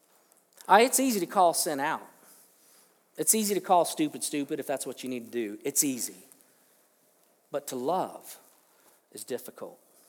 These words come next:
It's supernatural. But God will enable us and empower us if we're willing.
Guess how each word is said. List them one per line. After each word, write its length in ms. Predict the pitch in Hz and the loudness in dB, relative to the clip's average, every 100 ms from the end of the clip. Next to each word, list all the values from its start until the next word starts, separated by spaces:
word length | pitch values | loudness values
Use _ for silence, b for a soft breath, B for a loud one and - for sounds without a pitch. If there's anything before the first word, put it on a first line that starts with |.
| _ | _
It's 100 | - | -2
supernatural. 680 | - 214 180 165 196 - - - - _ b b b b b b | -2 0 -4 -6 -10 -14 -18 -20 -20 _ b b b b b b
But 140 | - 123 | -14 -6
God 200 | 143 175 | -6 -4
will 100 | 151 | -6
enable 400 | 127 147 156 151 | -4 -4 -4 -6
us 160 | - | -8
and 60 | 127 | -10
empower 420 | 117 156 196 147 | -12 -12 -12 -10
us 140 | 117 - | -10 -12
if 120 | - | -12
we're 80 | 107 | -12
willing. 380 | 127 151 123 | -12 -12 -16